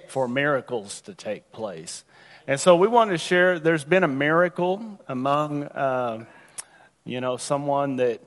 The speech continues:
one of our ministers, they've gone out to assist another church now, uh, but Zelma Gibson, you all know Zelma,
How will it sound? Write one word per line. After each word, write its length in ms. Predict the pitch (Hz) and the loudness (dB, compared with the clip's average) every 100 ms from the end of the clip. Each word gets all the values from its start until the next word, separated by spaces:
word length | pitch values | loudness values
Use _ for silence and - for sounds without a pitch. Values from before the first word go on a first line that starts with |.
| - - - _ _ _ - | -20 -20 -20 _ _ _ -2
one 180 | 147 196 | 4 8
of 100 | 180 | 10
our 120 | 156 | 10
ministers, 680 | 165 185 185 - 147 147 | 8 6 6 4 0 2
they've 220 | 147 160 147 | 4 4 6
gone 260 | 156 156 | 6 6
out 240 | 151 151 - | 4 2 0
to 260 | 143 127 | -2 -2
assist 480 | - - 170 160 - | -4 -2 0 0 -4
another 400 | 131 151 156 131 | 2 4 4 -2
church 480 | - 170 175 170 - | 0 2 2 0 -6
now, 400 | 127 113 123 131 _ _ - - - - | -6 -6 -8 -10 _ _ -20 -20 -14 -2
uh, 500 | 131 127 120 113 113 | 2 4 2 -2 -10
but 760 | - 123 135 123 123 - - | -12 2 4 4 2 -6 -14
Zelma 500 | 143 151 156 151 135 | 2 4 4 2 -2
Gibson, 680 | 127 165 160 - 139 127 147 | 2 4 2 -2 -2 -2 -2
you 180 | 151 135 | -4 -4
all 220 | 127 131 | -2 -2
know 220 | 131 131 131 | -2 -2 -4
Zelma, 640 | 127 139 131 127 143 | 0 0 2 0 -2